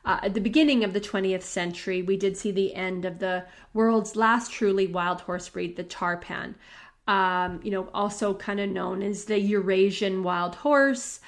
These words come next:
Uh, you know, it roamed the Russian, uh, steppe areas until its extinction, extinction, um,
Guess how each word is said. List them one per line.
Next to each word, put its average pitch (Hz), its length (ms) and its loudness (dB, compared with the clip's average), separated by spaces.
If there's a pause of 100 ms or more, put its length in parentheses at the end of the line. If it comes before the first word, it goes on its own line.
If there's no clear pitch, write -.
(360)
Uh, 190 420 4
you 208 60 -4
know, 185 140 -2
it 180 180 -4
roamed 185 600 -4
the 185 100 -4
Russian, 180 640 -4 (140)
uh, 175 160 -4
steppe 247 340 2
areas 220 400 4
until 196 320 -2
its 190 160 -6
extinction, 190 600 -8 (120)
extinction, 214 1040 -4 (380)
um, 190 380 -2